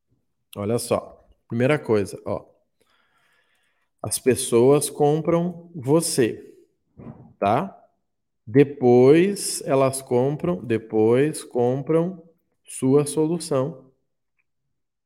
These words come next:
Pra depois, depois compram o seu produto. Depois compram o seu produto, tá? Essa é a ordem. Qual é o problema? É que muita gente tá começando aqui, ó.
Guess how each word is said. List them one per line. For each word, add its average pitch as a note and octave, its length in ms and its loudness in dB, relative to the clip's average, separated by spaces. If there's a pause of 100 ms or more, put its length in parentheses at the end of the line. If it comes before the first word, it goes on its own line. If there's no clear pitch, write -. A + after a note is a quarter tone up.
(180)
Pra C3 140 2
depois, D3+ 760 4
depois C3 600 0
compram B2 480 -2
o B2 60 -8
seu B2 180 -4
produto. A#2+ 480 -2 (560)
Depois G#2 800 -4 (100)
compram G#2+ 720 -4
o A2+ 100 -6
seu G#2 380 -2
produto, A2+ 680 -6 (400)
tá? C3+ 480 -6 (220)
Essa F#3 400 2
é G3+ 40 4
a G3 100 4
ordem. A#2+ 360 2
Qual D#3+ 180 2
é F3+ 60 6
o A3 100 6
problema? D#3 500 6
É - 20 0
que B2+ 80 -8
muita C#3+ 260 0
gente C#3 240 -4
tá D3+ 60 -6
começando C#3+ 440 -8
aqui, C#3+ 240 -8
ó. - 20 -8